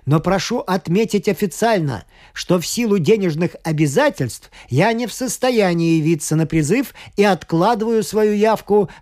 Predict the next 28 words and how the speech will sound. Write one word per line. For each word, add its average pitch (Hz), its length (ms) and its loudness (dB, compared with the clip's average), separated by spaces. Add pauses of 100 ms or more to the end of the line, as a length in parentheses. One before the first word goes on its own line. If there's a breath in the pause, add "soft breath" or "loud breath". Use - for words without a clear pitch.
за 170 180 2
собственный 196 540 -2
страх 196 380 -2
и 156 40 2
риск 175 320 -4 (140 loud breath)
на 185 180 2
три 240 240 0
недели, 196 560 0 (160 loud breath)
пока 190 240 0
не 214 140 2
выполню 240 420 -2
своего 214 400 2
нравственного 226 800 0
долга. 151 500 -2 (260)
Я, 123 200 -2
конечно, 147 420 0
и 143 120 4
мысли 254 360 0
не 160 140 2
допускаю, 147 560 -4
чтобы 135 360 -2 (160 loud breath)
уклониться 165 720 0
от 147 160 -2
долга 143 340 0
по 156 140 -4
отношению 160 640 0
к - 80 -8
родине». 127 580 0